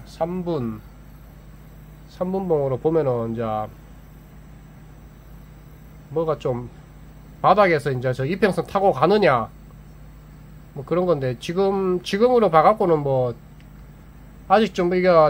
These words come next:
이게 움직임이 세게 움직일 때는 뭐 이래 좀 뭐 말할 것도 있고 뭐 그런데 이래 움직임이 없어버리면은 뭐 아무것도 뭐 말할 게 없습니다. 그 일단 뭐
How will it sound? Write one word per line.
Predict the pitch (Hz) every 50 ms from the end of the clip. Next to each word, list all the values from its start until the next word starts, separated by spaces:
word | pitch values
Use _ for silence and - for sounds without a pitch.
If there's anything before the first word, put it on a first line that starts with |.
| 139 - -
이게 | 202 175 175 196 185 165 143 131 120 117 - - - - - - - - - - - - - - -
움직임이 | - 151 147 196 262 262 233 190
세게 | - - - 240 247 240 269
움직일 | 254 185 165 151 226 262 277 233
때는 | 247 214 190 160
뭐 | 160 170 170
이래 | 156 160
좀 | 151 160 147 139
뭐 | 139 147 139
말할 | 131 127 123 151 156 185 202 185
것도 | 156 143 - - 185
있고 | 180 175
뭐 | 156 143 123
그런데 | 147 160 156 143 135 135 127 117 113 - - - - - - - - - - - - - -
이래 | 220 220
움직임이 | 233 196 170 156 202 269 277 262 196
없어버리면은 | 180 175 - 269 254 233 196 180 160 156 143 139 131 123 117
뭐 | 117 139 135 127 123 117 117
아무것도 | 113 127 165 180 214 269 226 226 175
뭐 | 151 147 151 139 131 131 139 151 - - - - 180 180 185
말할 | 175 180 196 165 185 180 185
게 | 269 233
없습니다. | 190 170 - 226 214 170 131 120 110 - - - - - - - - - - - - - - - - - - - - - - - -
그 | 185 175 175
일단 | 180 180 214 220 214 208
뭐 | 196 185 175 165 151 147 165